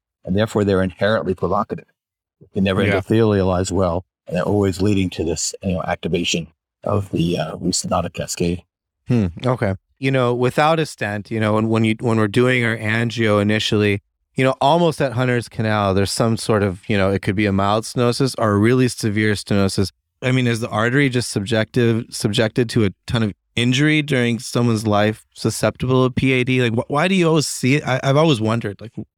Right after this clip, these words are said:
Speaker 2: what's going on right there?
Speaker 1: Yeah. You know, especially since if you look at patients with atherosclerosis, often there's no rhyme or reason why they have disease, where they have it, but
Speaker 2: Yeah.
Speaker 1: that's a relatively constant. That that's the location where you get disease. And for S-, S F A C T Os,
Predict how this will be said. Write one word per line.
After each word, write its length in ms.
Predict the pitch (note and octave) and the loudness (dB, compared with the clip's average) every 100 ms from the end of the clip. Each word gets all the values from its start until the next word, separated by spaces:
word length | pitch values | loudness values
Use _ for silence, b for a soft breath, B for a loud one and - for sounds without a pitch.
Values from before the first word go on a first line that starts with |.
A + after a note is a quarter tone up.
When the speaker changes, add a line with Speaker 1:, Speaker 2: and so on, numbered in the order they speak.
| - | -4
Speaker 2:
what's 240 | C3+ - | -2 0
going 240 | F#3+ C#3+ C3 | 2 2 2
on 160 | A#2+ | 2
right 220 | A2 G#2 - | 2 0 -2
there? 380 | G2+ G2+ F#2+ - _ _ _ _ | -2 -2 -2 -6 _ _ _ _
Speaker 1:
Yeah. 280 | A2+ G2+ F2 - _ _ - | -2 0 -2 -8 _ _ -2
You 80 | G3 | 0
know, 40 | |
especially 360 | E3+ A#3+ C4 G#3+ | 4 2 2 2
since 240 | D3 B2+ | 0 2
if 60 | A2+ | 2
you 80 | A#2+ | 2
look 160 | C3+ | 0
at 80 | A#2+ | -2
patients 260 | A#2+ A#2 A2 | 0 0 2
with 80 | |
atherosclerosis, 840 | G#2 A2 G2 - A2 G#2+ - F#2+ - _ _ | 2 0 -2 0 0 0 0 -2 -4 _ _
often 260 | - C#3+ A#2+ | -2 0 2
there's 160 | A2+ G#2 | 2 2
no 180 | A#2 | 2
rhyme 300 | A2+ A2+ G#2+ | 2 2 2
or 80 | A2 | 2
reason 420 | G#2+ G#2+ F#2+ F#2 - - | 2 0 0 -4 -8 -4
why 260 | F#2+ G#2 | 0 2
they 140 | G#2 G2+ | 2 2
have 160 | G2 | 0
disease, 400 | G2 F#2 F#2+ - | 0 0 -2 2
where 160 | G#2+ G#2+ | 2 2
they 100 | G2 | 2
have 180 | F#2 F#2+ | 0 0
it, 120 | F#2 | 0
but 160 | A#2 - _ - | -2 -2 _ -4
Speaker 2:
Yeah. 320 | A#2+ A#2 F#2+ | 0 0 2
Speaker 1:
that's 260 | B2+ C#3 B2 | 0 2 2
a 240 | A#2+ G#2+ - _ | 2 0 -4 _
relatively 540 | A2+ C3 D3 D3 B2 A2+ | 0 2 2 0 0 0
constant. 500 | C3 C3 - D2+ - _ _ _ | 0 0 -2 -10 -12 _ _ _
That 100 | F#2 | -2
that's 240 | G#2+ A2+ | 0 0
the 60 | G#2+ | 0
location 420 | G#2+ G#2 G#2+ - | 0 2 0 0
where 100 | G2+ | 0
you 60 | F#2+ | 0
get 100 | G#2 | -2
disease. 540 | G2 G2 F2 G2+ - - _ - | -2 -2 0 -4 -6 -14 _ -8
And 140 | G#2+ | -4
for 120 | A#2 | -2
S-, 280 | A#2+ A#2 - C3 | 0 0 -2 -2
S 160 | B2 | -2
F 100 | A#2 | 0
A 120 | A2 | -2
C 180 | G#2 A2+ | 0 -2
T 160 | - C3 | 0 2
Os, 280 | A2+ G#2+ | 2 0